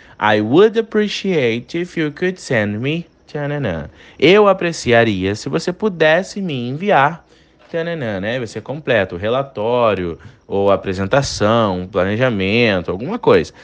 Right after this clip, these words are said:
"Eu apreciaria se você pudesse me enviar." A gente fala com uma delicadeza maior, né? E o último exemplo aí pra esse tópico da aula,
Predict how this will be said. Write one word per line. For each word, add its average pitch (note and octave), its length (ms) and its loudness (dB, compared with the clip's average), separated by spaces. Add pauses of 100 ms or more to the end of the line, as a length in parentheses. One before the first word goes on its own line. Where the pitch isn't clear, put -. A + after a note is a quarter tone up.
(260)
"Eu A2+ 100 6
apreciaria F3 640 0
se F#3 100 -6
você F#3 220 -6
pudesse C#3 500 -4
me C#3+ 160 -8
enviar." C3 420 0 (220)
A A#2+ 60 -12
gente B2 180 -4
fala A2 300 2
com - 160 -10 (340)
uma A#2+ 160 -4
delicadeza A2 720 -4
maior, G2+ 400 -10
né? G2 240 -6 (580)
E A#3 80 4
o A#3 40 6
último F#3+ 320 4
exemplo D3 400 2
aí C#3 140 4
pra C3+ 220 2
esse B2 200 -2
tópico G#2 420 -2
da D#3 140 2
aula, C3+ 360 2